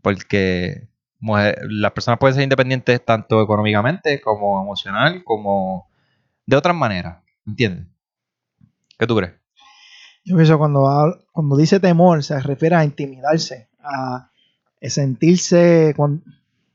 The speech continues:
Speaker 2: ok.
Speaker 1: ¿Sentirse menos?
Speaker 2: Sentir, no menos, pero de un-, de alguna manera sentirse intimidado cuando se acerca una mujer que es independiente, que, que tal vez tiene un carácter propio, que tiene una, una opinión, opinión propia,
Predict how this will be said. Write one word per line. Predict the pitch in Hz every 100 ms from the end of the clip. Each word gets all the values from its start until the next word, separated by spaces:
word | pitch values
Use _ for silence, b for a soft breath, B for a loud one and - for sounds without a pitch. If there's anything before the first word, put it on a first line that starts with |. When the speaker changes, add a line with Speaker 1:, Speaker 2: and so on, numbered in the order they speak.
| -
Speaker 2:
ok. | 143 135 -
Speaker 1:
¿Sentirse | - 117 127 175
menos? | 170 135 92 - - _
Speaker 2:
Sentir, | 175 165 202 240
no | 185 214 226
menos, | 185 185 175 139
pero | 147 143 143 143 -
de | 180
un-, | 147 156 165
de |
alguna | 143 135 170 185
manera | 190 202 208
sentirse | 180 147 147 170
intimidado | 165 180 170 180 180 170
cuando | 151 151
se | 135
acerca | 135 147 151 165
una | 165
mujer | 160 156 170 156 143 b b b b _
que | 135
es |
independiente, | 160 175 180 165 151 151 147 156 143
que, | 135 131 135 135 _ _ _
que | 139
tal | 135 139
vez | 151 156
tiene | 160 160
un | 160
carácter | 165 160 160 170
propio, | 165 151 151 147 143
que | 135
tiene | 135 143
una, | 165
una | 190 160 165
opinión, | 165 160 170 175
opinión | 151 147 147 165 175
propia, | 147 139 139 139